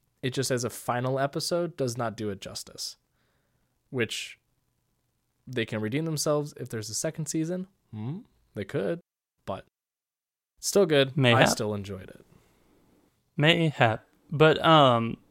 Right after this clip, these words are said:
Speaker 2: moving on to spring twenty twenty-one, you and I, we both agree,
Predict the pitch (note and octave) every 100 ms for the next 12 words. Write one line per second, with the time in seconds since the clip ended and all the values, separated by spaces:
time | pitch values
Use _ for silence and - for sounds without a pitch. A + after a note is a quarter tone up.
0 | - E3+ F#3 F3 D#3+ D3 B2+ - - D#3
1 | D3+ - C#3+ C3+ - C3+ B2 B2 B2 D#3+
2 | F3 C#3 B2+ B2 C#3 B2+ B2+ C3 B2 A2+
3 | A2 G#2